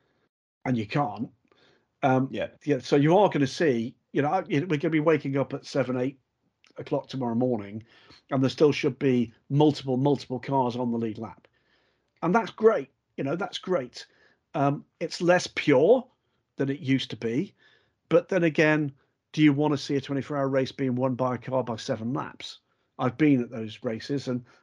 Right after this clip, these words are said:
Speaker 1: I'll tell you right now, they can be pretty dull, um,
Speaker 2: Hmm.
Speaker 1: from the prospect of you, you tend to be looking for other things to write about and talk about.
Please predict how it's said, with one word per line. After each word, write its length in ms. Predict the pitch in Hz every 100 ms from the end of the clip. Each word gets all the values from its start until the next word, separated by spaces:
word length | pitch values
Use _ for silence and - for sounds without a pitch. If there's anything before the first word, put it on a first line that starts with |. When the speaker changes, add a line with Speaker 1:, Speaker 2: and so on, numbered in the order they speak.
| -
Speaker 1:
I'll 80 | 127
tell 180 | -
you 60 | 117
right 220 | 113 110
now, 220 | 135 123
they 160 | 104 113
can 200 | - 120
be 120 | 110
pretty 240 | 107 110 98
dull, 360 | 151 127 104 - _ _ _ _
um, 240 | - 120 110
Speaker 2:
Hmm. 100 | 110 - _
Speaker 1:
from 120 | -
the 80 | 120
prospect 540 | - 110 - 120 127
of 280 | 120 113 - _ _
you, 140 | - 135
you 140 | 143
tend 300 | 123 - 143
to 40 | 120
be 80 | 123
looking 380 | 143 135 117
for 180 | 113 123
other 180 | - 127
things 340 | 113 127 117
to 80 | -
write 260 | 117 123 -
about 180 | 131 107
and 120 | 110
talk 240 | 196 -
about. 260 | - 95